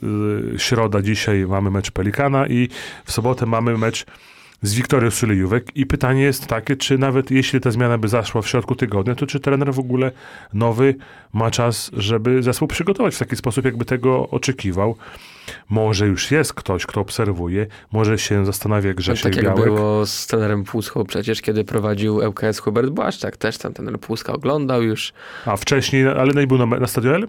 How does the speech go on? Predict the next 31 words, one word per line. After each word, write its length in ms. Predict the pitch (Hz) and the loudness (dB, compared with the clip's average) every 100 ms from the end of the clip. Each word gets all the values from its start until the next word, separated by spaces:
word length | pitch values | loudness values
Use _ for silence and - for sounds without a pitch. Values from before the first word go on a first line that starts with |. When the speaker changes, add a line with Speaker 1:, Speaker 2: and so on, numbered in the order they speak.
| 160 | -4
Speaker 1:
przy 200 | - 180 | -4 0
mecze 180 | 156 - | 0 0
są 100 | 165 | -2
transmitowane, 600 | 185 156 180 202 175 123 | -2 -2 -2 0 2 2
więc 160 | 107 127 | 0 0
może 120 | 123 | 0
Speaker 2:
No, 60 | |
Speaker 1:
być 100 | 113 | 0
tak, 140 | - 110 | 0 2
że 100 | 110 | 2
ktoś 140 | 139 | 2
Speaker 2:
dokładnie. 220 | 120 - 160 - - 104 | 0 -2 -10 -10 -10 0
Speaker 1:
już 220 | 120 131 | 0 2
przez 200 | - 113 | 0 0
jakiś 280 | 123 123 - | -2 -4 -4
czas 280 | 104 104 | -2 -2
te 120 | - 120 | -2 -2
mecze 280 | 98 - | -2 -2
obserwuje 600 | 123 - 185 190 147 101 101 | -6 -2 0 4 4 4 4
i 300 | 107 107 113 - - | 2 0 -4 -10 -14
sobie 240 | - 117 123 | -2 0 2
pewne, 360 | 120 104 123 127 - - - | 0 0 0 -2 -8 -20 -8
jakby 240 | 107 107 120 | -4 -2 2
pewne 320 | 107 104 110 | 2 2 -2
kwestie 540 | - 113 - 127 131 | 0 -2 0 0 2
wyrabia, 480 | 135 175 143 101 98 | 2 0 0 0 0
no 140 | 98 | 0
więc, 840 | 95 98 98 - - - - - - | 0 0 -2 -4 -6 -6 -6 -6 -6
y, 240 | - - - - 170 | -4 -4 -6 -6 -2
nie 180 | 165 | 0
wiem, 200 | 98 95 | 0 -2